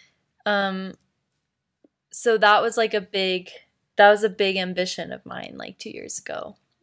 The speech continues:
was, like, starting to understand that that was a big need, and then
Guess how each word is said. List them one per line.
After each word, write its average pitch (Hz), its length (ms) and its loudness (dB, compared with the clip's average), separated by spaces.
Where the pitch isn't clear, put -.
was, 190 160 -10
like, 185 160 -4
starting 190 380 0
to 196 120 -8
understand - 680 -12
that 180 260 -12
that - 140 -4
was 180 140 -10
a 170 40 -12
big 175 220 -12
need, 175 380 -8
and 196 180 -6
then 165 240 -8